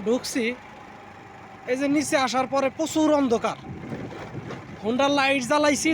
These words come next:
জ্বালানোর পরে আর কিচ্ছু দেখা যাইতেছে না, শুধু এই গাছ দেখা যায়। রাস্তা হইলো এই যে এইটা, এই যে এই রাস্তা। তো আমি এই রাস্তা না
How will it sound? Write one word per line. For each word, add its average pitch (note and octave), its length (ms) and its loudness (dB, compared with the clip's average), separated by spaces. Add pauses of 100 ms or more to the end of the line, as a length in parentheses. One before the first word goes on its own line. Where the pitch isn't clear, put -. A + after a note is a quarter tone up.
জ্বালানোর C#4+ 460 4
পরে C4+ 220 6 (2750)
আর A#3+ 140 -4
কিচ্ছু C#4+ 240 -2 (120)
দেখা C4 260 2
যাইতেছে G#3 420 -2
না, F#3 60 -6 (920)
শুধু A#3+ 200 -2 (120)
এই A#3 140 2
গাছ A3+ 140 2 (120)
দেখা D#3+ 220 -6
যায়। A#2+ 140 -18 (1500)
রাস্তা B3 300 -2
হইলো C4 260 2
এই A#3 80 2
যে A3 100 2
এইটা, D3 180 -6 (1080)
এই A3 100 2
যে A#3 120 2
এই G3 120 6
রাস্তা। G#3+ 260 0 (920)
তো - 120 -16
আমি A#3+ 200 2
এই A#3+ 140 6
রাস্তা A#3+ 220 0 (120)
না B3 60 4